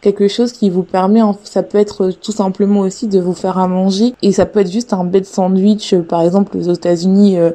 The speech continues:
beurre, cacahuètes et confiture, c'est, c'est tellement bon que vous appréciez. Ou bien par exemple en Fran-, en France, ça peut être un jambon beurre, mais que vous appréciez. C'est pas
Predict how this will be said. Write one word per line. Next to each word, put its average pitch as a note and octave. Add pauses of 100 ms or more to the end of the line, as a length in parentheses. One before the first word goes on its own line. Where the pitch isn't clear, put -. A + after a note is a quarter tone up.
(140)
beurre, G3
cacahuètes F#3
et F3+
confiture, F3+
c'est, -
c'est -
tellement G3
bon B3
que A#3
vous F3
appréciez. A3
Ou G3
bien F3+
par F3
exemple F#3
en E3+
Fran-, -
en E3+
France, A3+
ça F3
peut E3+
être E3+
un E3+
jambon F3+
beurre, F3+
mais A3+
que A3
vous G#3+
appréciez. G3+
C'est F#3+
pas C4